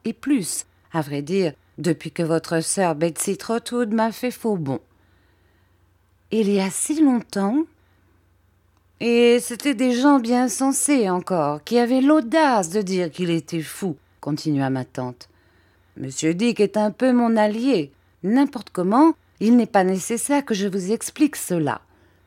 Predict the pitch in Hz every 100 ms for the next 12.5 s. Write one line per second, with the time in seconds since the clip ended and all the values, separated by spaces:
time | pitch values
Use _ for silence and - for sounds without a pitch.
0 | _ - - 160 170 214 180 151 _ _
1 | - 202 208 - - 349 330 - 247 -
2 | - 214 175 147 147 180 185 180 170 170
3 | 180 175 180 160 - 175 160 170 160 185
4 | 165 143 - _ _ _ _ _ 131 170
5 | 208 208 - - _ _ _ _ _ _
6 | _ _ _ _ _ _ _ _ 170 208
7 | 208 170 170 220 226 - 160 - 220 160
8 | 143 190 175 156 - 160 - 170 160 156
9 | 185 147 _ _ _ 170 180 180 190 185
10 | 180 185 196 185 175 170 185 180 165 165
11 | - 185 165 160 151 156 185 170 - 160
12 | - 160 156 202